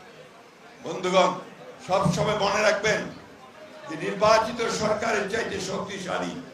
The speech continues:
কোনো সরকার হতে পারে না। আমি ধন্যবাদ জানাতে চাই আমাদের অন্তর্বর্তীকালীন সরকারের প্রধান উপদেষ্টা প্রফেসর ডক্টর ইউনূসকে, যে তিনি আমাদের নেতা জনাব তারেক রহমানের সঙ্গে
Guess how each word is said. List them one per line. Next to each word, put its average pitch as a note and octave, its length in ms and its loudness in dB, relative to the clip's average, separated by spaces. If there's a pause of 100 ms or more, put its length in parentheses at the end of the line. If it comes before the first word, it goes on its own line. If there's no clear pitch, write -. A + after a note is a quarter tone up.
(160)
কোনো F#3+ 240 0 (120)
সরকার E3 380 0
হতে C#3 380 -2
পারে - 300 -4
না। D3+ 200 -4 (1600)
আমি C#3 200 -12
ধন্যবাদ F3 480 0
জানাতে F3+ 260 -2 (100)
চাই G3 220 6 (680)
আমাদের E3+ 280 0
অন্তর্বর্তীকালীন F#3+ 720 0
সরকারের G3 600 0 (840)
প্রধান G3+ 300 4
উপদেষ্টা G3+ 760 0 (600)
প্রফেসর F#3 400 4
ডক্টর G3 300 0
ইউনূসকে, G#3 640 0 (760)
যে D3 120 -10
তিনি G#3 200 0
আমাদের G#3+ 400 4
নেতা A3 300 2
জনাব G3+ 280 0
তারেক G#3 380 0
রহমানের F#3+ 320 0
সঙ্গে F3+ 460 -2